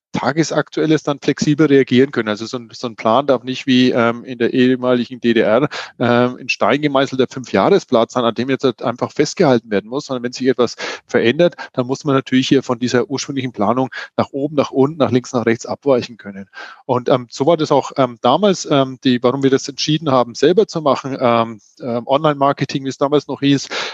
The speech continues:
ähm, hatte, also speziell die Google AdWords, eine Agentur für uns gemacht und da sich dann herauskristallisiert hat, dass das unser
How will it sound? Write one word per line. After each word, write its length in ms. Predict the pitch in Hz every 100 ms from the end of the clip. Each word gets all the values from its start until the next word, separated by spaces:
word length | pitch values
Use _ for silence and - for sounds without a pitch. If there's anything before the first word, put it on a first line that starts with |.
| -
ähm, 500 | 127 123 120 127 117 123
hatte, 500 | 120 117 127 143 123 123 -
also 280 | - 127 113
speziell 400 | - 117 123 117
die 200 | 120 113
Google 300 | 131 123 151
AdWords, 400 | 165 170 - 131
eine 140 | 110
Agentur 400 | 117 117 - 202
für 140 | -
uns 180 | 190 -
gemacht 380 | 190 185 190 -
und 100 | 131
da 220 | 127 131 - -
sich 180 | - 139
dann 140 | 131
herauskristallisiert 920 | 117 131 202 - 196 - 165 147 160
hat, 180 | 135 127
dass 60 | -
das 160 | 139
unser 340 | 151 117 113